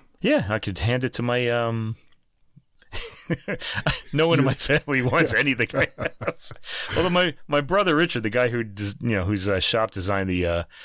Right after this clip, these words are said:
Speaker 1: our logo, uh, seems to be listening more and more. So I'm kinda wondering, you know, what he's, um, you know, what he's getting out of this, you know what I mean? 'Cause his,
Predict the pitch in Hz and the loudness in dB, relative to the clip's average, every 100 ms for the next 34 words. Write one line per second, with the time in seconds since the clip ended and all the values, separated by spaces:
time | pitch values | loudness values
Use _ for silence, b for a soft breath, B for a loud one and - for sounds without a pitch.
0 | B 107 101 95 110 104 92 85 90 92 | B -2 0 2 0 0 -4 0 0 0
1 | - 113 95 - 90 87 92 - 90 85 | 0 0 0 -2 -2 0 0 0 -2 -4
2 | 82 - - 92 90 87 92 90 85 82 | -8 -10 -8 -4 -2 0 0 0 0 0
3 | 87 87 104 90 95 101 90 82 78 - | -2 -2 -4 -2 -2 0 0 -2 -4 -8
4 | B B B B - 98 92 95 95 95 | B B B B -6 -2 0 0 0 0
5 | 87 90 85 80 85 _ - - 127 110 | 0 -2 -4 -6 -10 _ -10 -2 -2 -2
6 | 123 127 117 123 104 104 120 113 101 107 | -2 -2 0 0 -2 0 2 2 2 2
7 | 104 92 82 78 - 95 98 107 107 107 | 2 -2 -4 -2 0 0 0 0 -2 0
8 | 82 - - - - | 0 -2 -6 -12 -4